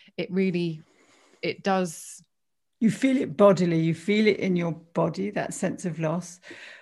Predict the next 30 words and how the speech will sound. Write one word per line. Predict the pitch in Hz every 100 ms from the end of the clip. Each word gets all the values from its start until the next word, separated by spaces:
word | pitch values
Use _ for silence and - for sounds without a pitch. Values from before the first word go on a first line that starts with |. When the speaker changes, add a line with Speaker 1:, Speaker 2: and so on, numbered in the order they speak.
| _ -
Speaker 2:
But | 190
also, | 240 233 190
as | 180 165
you | 185 180
were |
talking, | 180 233 226 180 165
I | 165
think, | 196 180 -
I |
think | 170 -
there's | 202 196
a | 185
sense | - 185 -
of | 165
shame, | - - 165 170 180
like | 185 180
when | 185 180
they | 180
said | 185 170
skeletons, | - - 170 165 156 175 180 196 - - - 185
Speaker 1:
Mm. | 180 175 170
Speaker 2:
that | 185
somehow | - 202 196 190 185
is | 180
the | 185
shame | 175 - 180 175
that | - -
I | 175 180
failed, | 175 - 170 165 180 196 196
that | -